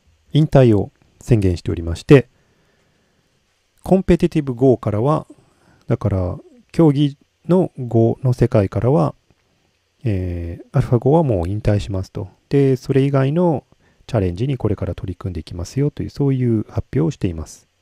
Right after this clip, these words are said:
勝ち逃げです。すごいな。けどね、あのー、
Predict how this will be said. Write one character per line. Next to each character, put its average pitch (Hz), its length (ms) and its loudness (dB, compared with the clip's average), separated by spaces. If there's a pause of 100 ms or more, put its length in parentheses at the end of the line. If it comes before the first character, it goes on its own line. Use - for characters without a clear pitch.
(880)
勝 - 160 -8
ち 147 60 2
逃 143 80 4
げ 123 100 8
で 98 100 6
す。 - 240 -12 (840)
す - 200 -8
ご 110 160 2
い 104 60 2
な。 76 200 -8 (1500)
け 233 140 0
ど 170 120 2
ね、 85 220 -6 (180)
あ 127 140 0
の 120 120 2
ー、 117 340 -2